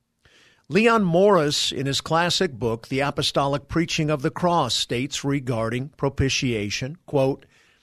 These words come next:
"It is the combination of God's deep love for the sinner with his uncompromising reaction against sin,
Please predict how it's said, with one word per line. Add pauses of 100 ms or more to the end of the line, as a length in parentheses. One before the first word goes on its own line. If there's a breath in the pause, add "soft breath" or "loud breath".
(260 soft breath)
"It
is
the
combination
of
God's
deep
love
for
the
sinner (520 soft breath)
with
his
uncompromising
reaction
against
sin,